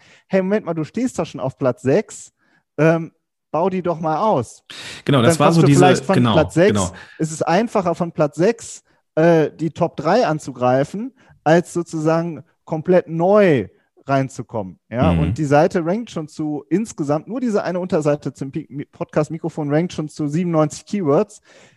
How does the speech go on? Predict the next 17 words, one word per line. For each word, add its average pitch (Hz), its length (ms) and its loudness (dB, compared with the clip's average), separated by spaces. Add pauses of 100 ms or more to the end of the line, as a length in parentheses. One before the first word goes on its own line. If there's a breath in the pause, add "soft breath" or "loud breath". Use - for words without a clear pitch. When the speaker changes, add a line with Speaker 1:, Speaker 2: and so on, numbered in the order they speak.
(140 soft breath)
Speaker 1:
Das 185 180 4
ist - 80 -18
für 185 80 -4
uns, 185 380 -8
wir 151 160 -2
nennen 170 160 0
das 156 340 0
eine 143 100 -8
Chancenseite. 131 960 -4 (200)
Speaker 2:
Krass, 80 320 -2
Speaker 1:
Ja? 143 140 -2
Speaker 2:
okay, 87 380 -6
ja. 85 180 -2
Speaker 1:
Das 139 140 0
ist 151 100 -10
eine 147 120 2
Chancenseite, 190 1040 0